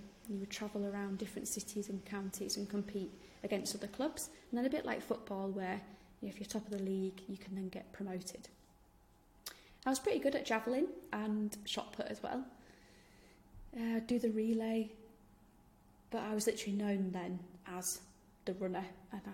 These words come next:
I would just wanna be running all the time. Run, run, run, like a bull in a china shop, running into things, running into people. I once actually crashed into a boy in the school playing field. He must have been about ten,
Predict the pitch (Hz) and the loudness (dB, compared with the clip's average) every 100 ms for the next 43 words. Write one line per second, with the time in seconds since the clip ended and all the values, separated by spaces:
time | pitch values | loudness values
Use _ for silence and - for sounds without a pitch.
0 | 190 185 208 202 185 202 190 185 190 190 | -6 -6 -6 -6 -4 -2 -2 -2 0 0
1 | 190 185 - - 202 190 190 180 185 180 | 0 -2 -8 -8 -2 2 2 0 -4 -8
2 | - - - 190 190 180 185 - - - | -12 -10 -4 -4 -4 -4 -4 -6 -14 -4
3 | 214 214 208 196 196 185 185 190 190 - | 2 2 2 2 0 -2 -2 -6 -8 -6
4 | 202 208 208 202 202 190 185 - 185 - | -2 2 2 0 -2 -4 -6 -4 -6 -6
5 | - - - 214 202 202 196 190 196 190 | -14 -16 -2 2 4 4 2 0 -2 -2
6 | 185 196 196 - 202 202 196 190 - 190 | -2 -4 -6 -4 -2 0 0 -2 -4 -4
7 | 185 196 180 185 - - - - - - | -4 -2 -2 -2 -8 -18 -20 -20 -20 -12
8 | - 190 190 - 214 - - 196 190 185 | -4 -2 -2 -4 -6 -8 -6 -4 -2 -2
9 | - - - 190 - 196 190 196 190 190 | -6 -10 -6 -6 -2 -2 0 -2 -2 -2
10 | 196 202 208 - 196 196 - 202 196 202 | -2 -4 -6 -4 -2 -2 -4 -6 -4 -6
11 | - - 208 208 208 226 254 294 - - | -8 -6 -2 0 0 0 2 0 -4 -14
12 | - - - - - 214 - 208 202 196 | -20 -20 -20 -10 -4 -4 -2 -2 -2 -4
13 | 196 - - 202 254 294 | -6 -8 -4 2 2 0